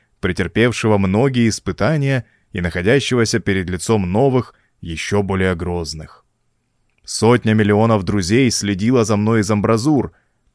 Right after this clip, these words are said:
от видеотаблицы и из всех прочих доступных им мест. Но лишь те, кто обладал воистину сильной подзорной трубой,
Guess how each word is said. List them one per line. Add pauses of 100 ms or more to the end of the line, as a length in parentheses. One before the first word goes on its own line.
от
видеотаблицы
и
из
всех
прочих
доступных
им
мест. (800)
Но
лишь
те,
кто
обладал
воистину
сильной
подзорной
трубой,